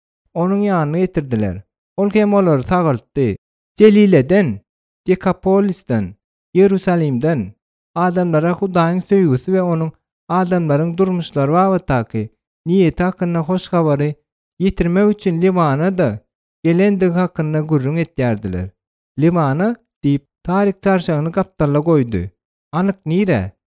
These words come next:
Sur bilen Saýda." Tarik özüniň haýran galandygyny bildirmejek boldy. "Siz munyň nirede ýazylandygyny görkezersiňizmi?"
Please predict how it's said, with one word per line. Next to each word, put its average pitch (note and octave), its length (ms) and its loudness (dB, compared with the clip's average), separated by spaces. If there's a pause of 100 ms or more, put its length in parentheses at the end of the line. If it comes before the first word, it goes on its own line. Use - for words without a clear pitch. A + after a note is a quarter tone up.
(440)
Sur G#3 280 2
bilen F3+ 240 2
Saýda." D3 720 -2 (600)
Tarik G3+ 380 -2
özüniň F3 440 2
haýran E3+ 380 0
galandygyny E3+ 840 0 (460)
bildirmejek E3 720 0
boldy. F#2+ 380 -4 (340)
"Siz G#3 120 -4
munyň D3+ 400 -2 (240)
nirede F#3+ 440 2
ýazylandygyny F3+ 640 -2
görkezersiňizmi?" E3 1040 -2